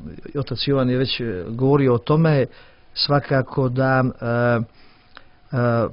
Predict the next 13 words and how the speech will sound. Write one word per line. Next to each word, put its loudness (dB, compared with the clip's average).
postna 0
hrana 2
je 4
nešto 0
što 0
je 2
baza 2
za 0
sve, 4
e, 2
nove 4
ili 2
novokomponovane 2